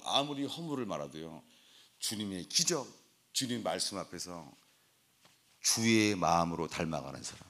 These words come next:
이게 회개입니다. 회개한 사람은 주님의 마음이 찹니다. 여러분, 이, 이번에 주제입니다. 자아는 내 것을 얻기 위하여 마귀랑 하나 돼요. 절대적으로.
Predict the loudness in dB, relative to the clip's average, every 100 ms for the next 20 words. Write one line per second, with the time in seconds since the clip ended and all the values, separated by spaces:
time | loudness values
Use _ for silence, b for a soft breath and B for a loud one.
0 | -20 _ _ _ _ _ _ -4 0 0
1 | 0 -2 -2 -6 -8 -14 -18 _ b b
2 | b b -8 2 4 4 2 2 0 0
3 | 0 -2 -6 -4 0 2 2 2 2 0
4 | 0 -4 -8 -10 -14 -20 _ _ _ _
5 | _ _ _ _ _ _ _ _ _ -6
6 | -4 -2 -4 -6 -8 -8 -6 -6 -6 -8
7 | -12 -16 -20 _ _ _ _ _ _ _
8 | -2 2 4 2 -2 -6 -14 _ _ _
9 | _ _ _ _ _ _ _ _ -4 0
10 | 0 0 -4 -4 -4 -4 -2 -4 -4 -6
11 | -8 -8 -12 -14 -16 -10 -4 -2 0 -2
12 | -6